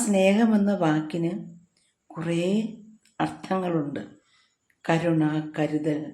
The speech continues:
വിശ്വാസം, സംരക്ഷണം, ചേർത്ത് പിടിക്കൽ, എല്ലാം കൂടെ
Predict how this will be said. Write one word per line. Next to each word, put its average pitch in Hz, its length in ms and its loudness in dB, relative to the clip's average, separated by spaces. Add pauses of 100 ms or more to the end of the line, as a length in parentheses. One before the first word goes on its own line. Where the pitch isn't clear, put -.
(880)
വിശ്വാസം, 156 640 -4 (1040)
സംരക്ഷണം, 156 760 -2 (2250)
ചേർത്ത് 170 460 -6
പിടിക്കൽ, - 400 -8 (1400)
എല്ലാം 170 480 0 (120)
കൂടെ 185 220 -2